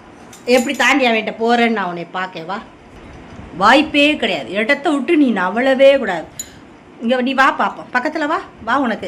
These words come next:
அப்படி, ஏய், ஆ, அப்படியே உக்காந்துக்கணும் அவனே. இடத்த தாண்டி வந்த பார்த்துக்கோ, அப்படியே உக்காந்துரு. பெல்ட்டை தாண்டி வரக்கூடாது.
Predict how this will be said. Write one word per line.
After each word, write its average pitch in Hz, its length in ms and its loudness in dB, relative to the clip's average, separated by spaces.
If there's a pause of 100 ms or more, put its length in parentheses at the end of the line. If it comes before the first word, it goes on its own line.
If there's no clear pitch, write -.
அப்படி, 214 140 -6 (120)
ஏய், 190 120 -4 (220)
ஆ, 226 80 2 (800)
அப்படியே 285 440 2 (200)
உக்காந்துக்கணும் 208 640 -2
அவனே. 165 200 -8 (600)
இடத்த 269 400 -4
தாண்டி 277 340 2
வந்த 262 260 2 (480)
பார்த்துக்கோ, 190 320 -8 (180)
அப்படியே 277 380 -4
உக்காந்துரு. 208 420 -2 (520)
பெல்ட்டை 247 340 -2
தாண்டி 240 280 -2
வரக்கூடாது. 202 480 -4